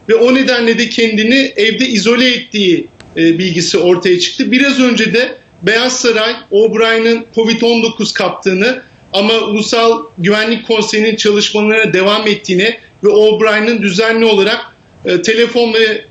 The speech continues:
toplantılarla, video konferanslarla çalışmalarına devam ettiğini söyledi. Yani Beyaz Saray'dan da çok sıcak bir, e, e, açıklama geldi bu konuda. E, ve şu anda Amerikan medyası da bunu,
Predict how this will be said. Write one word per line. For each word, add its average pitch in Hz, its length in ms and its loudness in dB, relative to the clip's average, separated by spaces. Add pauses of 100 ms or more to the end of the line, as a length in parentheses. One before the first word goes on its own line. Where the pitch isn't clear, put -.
(100)
toplantılarla, 208 960 0
video 208 280 0
konferanslarla 196 800 -2
çalışmalarına 220 640 -2
devam 214 300 0
ettiğini 175 300 0
söyledi. 170 480 2 (220)
Yani 190 200 -2
Beyaz 220 260 0
Saray'dan 196 480 0
da 214 100 0
çok 214 200 -2
sıcak 208 480 -4 (280)
bir, 226 300 -2
e, 180 400 0 (220)
e, 175 60 -2
açıklama 220 560 -2
geldi 180 400 -2
bu 165 80 -2
konuda. 185 420 -2 (400)
E, 180 280 0
ve 226 220 0
şu 226 180 -4
anda 208 180 -2
Amerikan 214 440 -2
medyası 196 460 0
da 226 260 0
bunu, 208 300 2